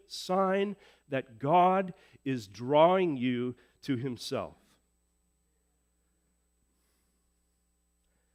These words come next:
Examine yourself. It may be that God is making you restless, that God is making you uncomfortable as he leads you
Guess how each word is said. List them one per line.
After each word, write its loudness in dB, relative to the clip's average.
Examine -2
yourself. -10
It -10
may -4
be -6
that -12
God -2
is -12
making -12
you -6
restless, -10
that -6
God 2
is -6
making -8
you -6
uncomfortable -10
as -8
he -10
leads -6
you -10